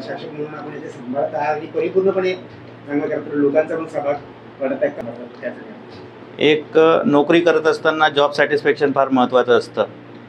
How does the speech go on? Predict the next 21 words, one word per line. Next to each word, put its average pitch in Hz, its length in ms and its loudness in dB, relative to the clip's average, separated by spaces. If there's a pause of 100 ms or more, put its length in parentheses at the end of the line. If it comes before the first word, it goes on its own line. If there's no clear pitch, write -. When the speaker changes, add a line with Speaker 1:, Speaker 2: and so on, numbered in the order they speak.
(100)
Speaker 2:
काय - 140 2
पगार 131 360 2
मिळतो 131 320 4
म्हणून 131 260 4
नोकरी 123 280 0
करण्यापेक्षा 123 680 0
जॉब 120 240 0
सॅटिस्फॅक्शननी 131 800 0
नोकरी 131 320 2
केली 117 280 0 (640)
आणि 131 480 2 (160)
जे 135 80 4
आपण 147 240 4
काम 139 300 0
करतो 127 440 2 (280)
त्याचा 135 280 4
खरोखर 139 280 4
लोकांना 139 520 2
फायदा 123 340 2
झाला 127 220 4
पाहिजे, 123 460 -2